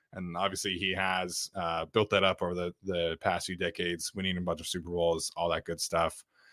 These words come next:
So, Tyler, if you're looking at this from a positive side,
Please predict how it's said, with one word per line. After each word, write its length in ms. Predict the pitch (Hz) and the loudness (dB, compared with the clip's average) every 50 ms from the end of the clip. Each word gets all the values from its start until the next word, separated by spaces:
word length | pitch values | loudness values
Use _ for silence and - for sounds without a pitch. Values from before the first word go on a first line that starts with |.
| - _ _ _ _ - | -20 _ _ _ _ 4
So, 140 | - 113 107 | 6 6 8
Tyler, 500 | - 127 123 123 120 117 117 113 113 107 | 12 12 12 12 12 12 12 12 12 10
if 140 | 104 - | 10 10
you're 420 | 127 127 135 139 139 139 139 135 131 | 12 12 12 12 12 12 12 12 12
looking 320 | 127 123 127 127 127 123 | 12 8 8 8 8 6
at 100 | 120 107 | 6 6
this 140 | 110 110 - | 6 4 2
from 120 | - 104 | 4 0
a 60 | 98 85 | 0 0
positive 600 | - - - 113 113 110 107 95 101 92 87 85 | -2 2 8 10 12 12 12 10 6 2 2 0
side, 480 | - - 85 80 80 80 85 85 87 | 2 6 6 8 8 8 6 4 2